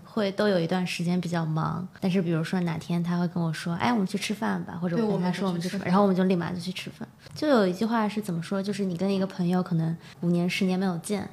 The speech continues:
Speaker 1: 但可能你们一起去吃火锅的时候，他能立马坐下来，然后就跟你滔滔不绝地讲他最近经历的什么事情，大概是这种感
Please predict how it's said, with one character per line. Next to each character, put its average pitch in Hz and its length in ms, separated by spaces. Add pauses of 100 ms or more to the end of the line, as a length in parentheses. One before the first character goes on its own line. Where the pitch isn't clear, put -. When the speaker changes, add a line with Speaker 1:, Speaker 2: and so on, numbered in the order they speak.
(100)
Speaker 1:
但 202 160
可 196 120
能 170 280
你 175 80
们 165 300
一 190 60
起 - 120
去 165 120
吃 208 160
火 190 160
锅 180 180
的 185 80
时 170 160
候， 170 180
他 - 140
能 185 160
立 233 100
马 165 140
坐 165 140
下 170 100
来， 165 160
然 156 100
后 170 80
就 170 140
跟 175 160
你 170 180 (240)
滔 - 140
滔 196 140
不 196 120
绝 170 140
地 170 100
讲 - 160
他 165 140
最 170 140
近 170 200 (120)
经 190 180
历 190 100
的 175 80
什 170 160
么 165 80
事 170 220
情， - 220 (280)
大 233 80
概 202 140
是 190 80
这 190 60
种 180 120
感 170 140